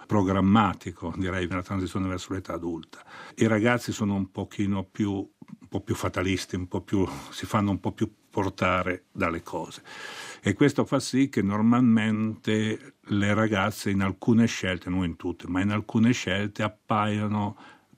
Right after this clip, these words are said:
più attente al, al valore che queste cose che fanno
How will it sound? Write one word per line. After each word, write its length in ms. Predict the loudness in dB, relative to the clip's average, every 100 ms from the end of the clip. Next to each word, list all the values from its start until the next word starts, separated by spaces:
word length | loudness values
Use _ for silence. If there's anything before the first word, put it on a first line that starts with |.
| _
più 340 | 4 6 6 0 _ _ _
attente 1080 | -2 -2 _ 0 0 -2 -4 -6 -6 -6 -8 -20 -20 _ _
al, 320 | 0 2 0
al 200 | -2 -4
valore 540 | -2 0 2 2 0 -4
che 180 | -8
queste 340 | -6 -8 -6 -6
cose 280 | -2 -2 0
che 160 | -2
fanno 640 | 0 0 2 2 2 -4